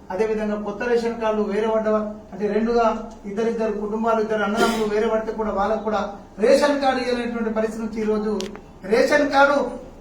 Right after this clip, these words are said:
ఎప్పుడంటే అప్పుడు తీసుకోవచ్చు అనే ఒక పరిస్థితిని కల్పించినటువంటి క్రమంలో వీటిని జీర్ణించుకోలేని ప్రతిపక్షాలు కాంగ్రెస్ ప్రభుత్వం పైన, కాంగ్రెస్ పార్టీ పైన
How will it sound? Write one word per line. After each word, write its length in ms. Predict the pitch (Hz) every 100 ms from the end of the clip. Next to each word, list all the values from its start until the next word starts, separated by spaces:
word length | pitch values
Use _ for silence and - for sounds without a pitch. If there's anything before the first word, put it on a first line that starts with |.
| 214
ఎప్పుడంటే 440 | 233 302 311 302
అప్పుడు 200 | 294 285
తీసుకోవచ్చు 580 | 262 262 - 277 262 262
అనే 160 | 254 247
ఒక 160 | 240 220 233
పరిస్థితిని 460 | 277 - - 277
కల్పించినటువంటి 840 | 254 - 240 226 226 226 220 226 208 - - -
క్రమంలో 460 | 233 254 302 294 269 - - -
వీటిని 340 | 208 226 233 208
జీర్ణించుకోలేని 720 | 233 247 262 - 247 240 233
ప్రతిపక్షాలు 680 | 220 214 233 233 233 226 214 - - -
కాంగ్రెస్ 400 | 196 269 285 277 -
ప్రభుత్వం 380 | 240 240 247 226
పైన, 200 | 226 226 254 254
కాంగ్రెస్ 380 | 226 262 262 - 233
పార్టీ 260 | 233 240 233
పైన 180 | 220